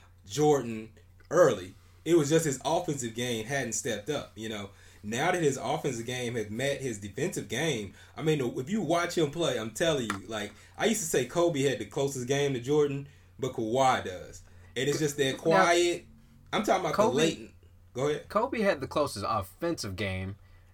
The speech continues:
Speaker 2: I mean, Kobe was never, ever, ever. I know he made a pun-, ton of all defensive teams, but that was on name at some point because
Speaker 1: I don't know.
Speaker 2: Kobe
Speaker 1: He
Speaker 2: was never the defender that Michael was.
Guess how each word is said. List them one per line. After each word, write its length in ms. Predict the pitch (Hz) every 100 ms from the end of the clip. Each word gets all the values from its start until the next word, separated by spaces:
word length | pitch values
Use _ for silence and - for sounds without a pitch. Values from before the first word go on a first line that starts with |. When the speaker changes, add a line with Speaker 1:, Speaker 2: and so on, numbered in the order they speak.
| - - -
Speaker 2:
I 60 |
mean, 220 | 127 127 120
Kobe 320 | 202 220 143
was 200 | 101 92
never, 420 | 120 113 92 -
ever, 300 | 127 107 98
ever. 240 | 107 107 131
I 80 | 175
know 140 | 139
he 120 | 139
made 180 | 131 110
a 60 | 95
pun-, 280 | - 123 -
ton 180 | - 123
of 140 | 110 -
all 180 | 117 117
defensive 420 | 113 113 117 -
teams, 300 | - 123 117 - - - -
but 140 | 101 -
that 220 | - 208 180
was 120 | 110
on 180 | 90 90
name 340 | 104 87 82 - -
at 100 | -
some 160 | 113 90
point 260 | 92 85
because 360 | 92 123 110 98
Speaker 1:
I 100 | 151
don't 100 | 180
know. 120 | 190
Speaker 2:
Kobe 140 | 160 151
Speaker 1:
He 60 |
Speaker 2:
was 220 | 208 185 98
never 380 | 113 123 95
the 140 | 90 92
defender 420 | 95 - 110 95
that 160 | 90 90
Michael 320 | 95 87 80
was. 340 | 78 80 -